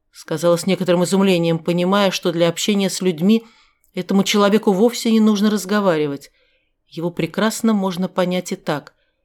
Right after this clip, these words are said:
Но это очень сложно. Лекарства дают временное облегчение — а боль всё равно возвращается. Мужчина понятливо кивнул,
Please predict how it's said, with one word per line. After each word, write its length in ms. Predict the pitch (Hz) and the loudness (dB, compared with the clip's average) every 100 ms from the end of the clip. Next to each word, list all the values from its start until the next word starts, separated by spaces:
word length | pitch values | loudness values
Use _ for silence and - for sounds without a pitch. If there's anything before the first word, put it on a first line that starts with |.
| _ - | _ -8
Но 200 | 185 226 | 0 2
это 200 | 240 233 | 2 0
очень 380 | 226 214 - 208 | -2 -4 -2 -4
сложно. 680 | - 214 233 156 151 143 - _ _ - | -2 0 0 -2 -10 -14 -16 _ _ -14
Лекарства 540 | 160 - 220 - 208 | -8 -2 -2 -2 -6
дают 360 | 175 196 208 175 | 0 0 0 0
временное 480 | 214 240 156 151 | 2 2 0 -4
облегчение — 840 | 151 160 156 - - 170 165 156 151 _ _ _ _ | -6 -6 -6 -6 -4 -2 -4 -8 -12 _ _ _ _
а 120 | - | -12
боль 240 | 147 190 196 | -4 -2 -2
всё 240 | - 196 | -2 0
равно 280 | 190 196 226 | 2 4 2
возвращается. 1080 | 160 151 151 147 - 151 143 - - 147 147 _ _ _ _ _ _ _ _ _ _ _ | 2 -4 -6 -6 -6 -6 -6 -10 -14 -14 -20 _ _ _ _ _ _ _ _ _ _ _
Мужчина 540 | 156 151 - 226 226 | -14 -10 -4 2 2
понятливо 640 | 220 196 196 208 202 185 175 | 2 0 0 -2 -4 -2 -2
кивнул, 600 | 175 165 156 170 190 | -2 -4 -2 -2 -2